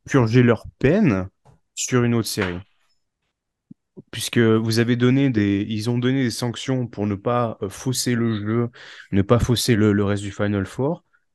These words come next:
Laissez les gars jouer, alors. Faites-le comme ça. Mais de se dire que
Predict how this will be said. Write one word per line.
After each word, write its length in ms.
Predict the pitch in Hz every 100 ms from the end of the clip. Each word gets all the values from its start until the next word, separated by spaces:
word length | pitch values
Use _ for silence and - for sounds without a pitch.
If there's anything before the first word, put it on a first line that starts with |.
| _
Laissez 380 | 98 110 - 143
les 140 | 147
gars 160 | 127 123
jouer, 340 | 107 98 101 -
alors. 400 | 92 90 82 - _ _ _ _ _
Faites-le 320 | 127 127 139
comme 200 | 135 127
ça. 260 | - 98 92 - _ _
Mais 340 | 101 101 98 101
de 160 | 110
se 100 | 104
dire 240 | 110 143 131
que 360 | - 98 98